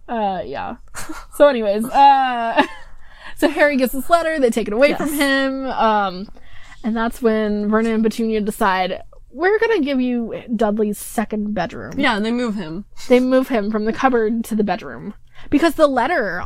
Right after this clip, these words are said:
Speaker 1: had said the cupboard under
Speaker 2: Yep.
Speaker 1: the stairs.
Speaker 2: Yep.
Speaker 1: Which, like, that's kind of a big thing. They know exactly
Speaker 2: Yep.
Speaker 1: where he's living.
Speaker 2: Precisely where he is.
Speaker 1: They know precisely. And so they're like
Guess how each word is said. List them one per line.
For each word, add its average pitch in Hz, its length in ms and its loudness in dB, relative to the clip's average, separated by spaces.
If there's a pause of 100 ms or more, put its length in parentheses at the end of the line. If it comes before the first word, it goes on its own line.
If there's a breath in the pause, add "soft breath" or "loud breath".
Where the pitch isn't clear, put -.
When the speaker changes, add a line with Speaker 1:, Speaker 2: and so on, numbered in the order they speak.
(140)
Speaker 1:
had 226 320 2
said 196 420 -2
the 233 80 4
cupboard 208 380 -2
under - 180 -8
Speaker 2:
Yep. 277 120 -4
Speaker 1:
the - 40 -14
stairs. - 680 -2
Speaker 2:
Yep. - 240 -8 (480)
Speaker 1:
Which, 233 520 0 (800)
like, 208 420 0
that's 240 260 0
kind 294 200 -4
of 247 80 0
a 190 200 -2 (360)
big 247 220 6
thing. 226 380 2
They 233 140 2
know 226 300 2
exactly 220 960 -4
Speaker 2:
Yep. 247 80 -12
Speaker 1:
where 208 240 -4
he's 220 300 -6
living. 220 340 -2
Speaker 2:
Precisely 214 640 -4
where 175 180 -6
he 190 120 -14
is. - 260 -14
Speaker 1:
They 226 100 -2
know 220 140 2
precisely. 220 640 0
And 226 80 2
so 269 120 8
they're 269 120 2
like 247 320 -2